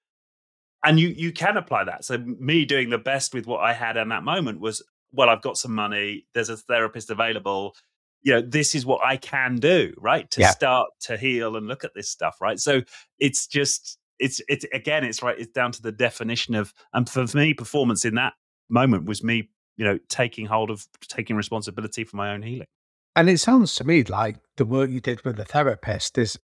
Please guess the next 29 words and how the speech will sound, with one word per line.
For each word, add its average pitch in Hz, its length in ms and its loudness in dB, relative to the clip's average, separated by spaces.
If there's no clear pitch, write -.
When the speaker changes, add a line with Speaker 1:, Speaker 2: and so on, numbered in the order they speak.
Speaker 2:
is 110 260 2
giving 131 280 4
yourself 123 440 2
better 123 300 -4
resources. 120 840 2
So 151 320 8
Speaker 1:
Mm. 101 80 -8
Speaker 2:
what 135 200 2
is 135 100 -2
it? 131 100 4
So 117 240 2
the, 120 220 0
the 135 80 0
moment 151 360 4
you're 123 160 0
in, 107 260 -2
the 110 60 -8
best 127 280 2
you 127 60 2
can. 127 420 -8
So - 140 -8
what 143 160 4
you 127 80 -2
need 139 300 4
is, 101 140 -2
I 107 60 0
need, 120 340 -2
I 123 80 -2
need, 131 300 2